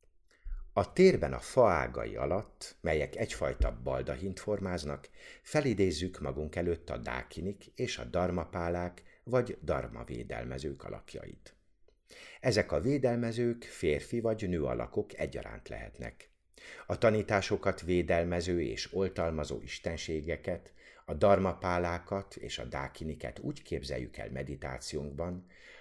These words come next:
hogy hatalmas sereget vagy gyülekezetet alkotnak a fa alatt,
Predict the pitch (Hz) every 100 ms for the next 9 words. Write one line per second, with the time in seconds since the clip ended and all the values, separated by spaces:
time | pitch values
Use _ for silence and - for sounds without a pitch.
0 | - 131 131 - 175 - 62 58 - -
1 | 67 69 95 92 104 110 101 95 101 135
2 | - 65 58 58 62 - 98 90 67 -
3 | 64 - - - 98 78 76 67 -